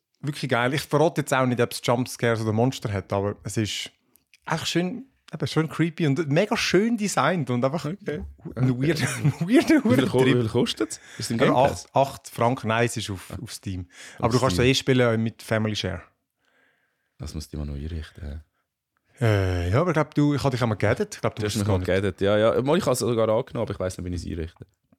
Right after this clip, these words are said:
Speaker 1: Ich glaub, du musst nichts einrichten. Ich glaub, du müsstest es einfach finden in der Bibliothek. Kannst du noch
Speaker 2: Okay.
Speaker 1: einmal schauen.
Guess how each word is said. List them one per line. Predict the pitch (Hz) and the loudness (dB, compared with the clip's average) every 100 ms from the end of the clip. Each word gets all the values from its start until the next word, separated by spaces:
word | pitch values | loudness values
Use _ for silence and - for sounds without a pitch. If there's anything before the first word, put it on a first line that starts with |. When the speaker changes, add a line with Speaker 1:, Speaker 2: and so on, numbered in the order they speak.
| _ - | _ -10
Speaker 1:
Ich | |
glaub, | - - | -6 -4
du | |
musst | 104 92 | -4 -4
nichts | 101 127 | -4 -2
einrichten. | 247 247 - | -2 -2 -6
Ich | 98 | -4
glaub, | 107 | -4
du | - | -2
müsstest | 104 - | -4 -4
es | - | -2
einfach | 135 156 | -2 0
finden | 160 180 | -2 -2
in | 190 175 | -2 -2
der | |
Bibliothek. | 160 143 131 135 - - _ - | 0 -2 -2 -4 -6 -20 _ -12
Kannst | 113 | -6
du | 113 | -2
noch | |
Speaker 2:
Okay. | 107 | 0
Speaker 1:
einmal | 104 | 0
schauen. | 127 | 0